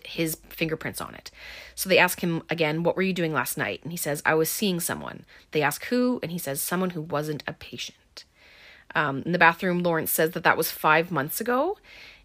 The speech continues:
and that obviously Jigsaw had tr-, has tried,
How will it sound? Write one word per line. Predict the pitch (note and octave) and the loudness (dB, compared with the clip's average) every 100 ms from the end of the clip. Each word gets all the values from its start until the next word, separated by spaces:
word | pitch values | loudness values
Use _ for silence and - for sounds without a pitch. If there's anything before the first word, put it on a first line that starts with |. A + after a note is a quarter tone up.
| - | 0
and | E3+ D#3+ D3+ D3+ D3 | 2 4 2 0 -4
that | E3 D3+ C#3+ | 2 4 4
obviously | - E3 E3 F3 E3 | 4 2 2 0 -2
Jigsaw | - F3+ F3+ F3+ D3+ D3+ | 0 0 2 4 4 4
had | - D#3 | 2 -2
tr-, | - - - | -4 -8 -2
has | - E3 | 0 0
tried, | - - E3+ D#3+ D#3+ | 0 4 6 6 2